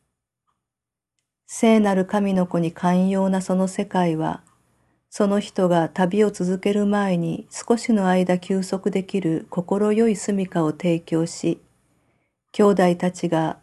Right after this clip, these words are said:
その人と共に前進し、天国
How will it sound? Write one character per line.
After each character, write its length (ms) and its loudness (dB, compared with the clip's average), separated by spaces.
そ 180 -6
の 140 0
人 220 -4
と 140 -2
共 280 0
に 180 0
前 220 -2
進 320 -4
し、 340 -6
天 260 2
国 140 2